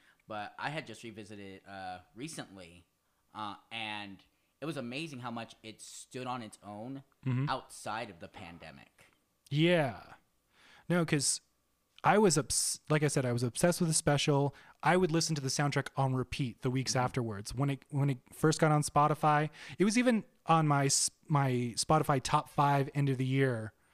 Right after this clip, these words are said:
Speaker 2: Like, I think Bo Burnham's Inside was number five. That's
Speaker 1: Mm-hmm.
Speaker 2: how much I had listened to this album,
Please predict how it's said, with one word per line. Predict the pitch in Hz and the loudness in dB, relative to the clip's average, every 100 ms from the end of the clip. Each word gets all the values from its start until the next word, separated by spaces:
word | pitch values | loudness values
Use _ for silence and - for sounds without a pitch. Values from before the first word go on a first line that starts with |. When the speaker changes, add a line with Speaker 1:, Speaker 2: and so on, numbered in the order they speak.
| - - - | -20 -20 -4
Speaker 2:
Like, | 139 135 | -2 -2
I | 135 | 0
think | 175 139 | -2 0
Bo | 156 151 | 2 4
Burnham's | 143 151 139 | 4 2 2
Inside | 139 - 135 117 | 0 0 0 0
was | 117 | -2
number | 131 120 | -2 -2
five. | - 127 117 92 87 - | -4 -4 -4 -8 -16 -6
That's | 147 - | -2 0
Speaker 1:
Mm-hmm. | |
Speaker 2:
how | 143 | 0
much | 135 139 143 | 0 0 0
I | 135 | -2
had | 120 | -2
listened | 131 - 127 | -4 -2 -4
to | - 123 120 120 | 0 0 -2 -2
this | 127 - | -4 -2
album, | 131 127 117 113 110 | -2 -2 -4 -8 -10